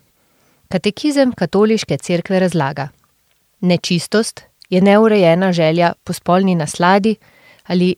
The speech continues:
neurejeno uživanje le-te. To neurejeno uživanje se začne, ko se spolnost odvrne od svojega namena, podaritve, in postane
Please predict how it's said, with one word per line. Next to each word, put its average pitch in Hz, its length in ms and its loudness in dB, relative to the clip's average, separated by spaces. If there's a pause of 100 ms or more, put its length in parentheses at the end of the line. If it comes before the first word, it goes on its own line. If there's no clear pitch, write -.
neurejeno 214 680 4
uživanje 165 560 -2
le-te. 160 340 -4 (1400)
To 285 180 0
neurejeno 208 760 4 (140)
uživanje 170 560 0
se 160 160 -6
začne, 180 460 -2 (840)
ko 175 120 -2
se 160 120 -2
spolnost 202 540 0
odvrne 185 440 0
od 175 100 -6
svojega 165 420 -2
namena, 151 520 -4 (880)
podaritve, 160 720 -2 (840)
in 160 120 -6
postane 165 640 -4